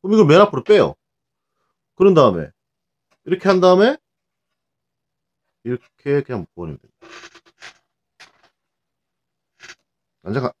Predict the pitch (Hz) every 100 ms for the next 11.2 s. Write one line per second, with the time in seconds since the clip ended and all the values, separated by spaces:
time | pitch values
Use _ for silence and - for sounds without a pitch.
0 | _ - 110 185 135 95 90 80 101 -
1 | _ 123 202 208 185 127 135 160 - _
2 | _ - - - _ _ _ _ 127 139
3 | - _ _ _ - 220 226 240 147 139
4 | 135 160 220 254 226 175 135 123 110 127
5 | 190 202 - 240 190 92 90 - - -
6 | _ - - - - - - _ _ _
7 | - _ _ - _ 151 190 147 98 80
8 | 71 - _ _ _ _ _ _ _ _
9 | _ _ _ _ _ _ _ _ - 185
10 | 226 214 214 202 98 71 _ _ _ _
11 | 151 165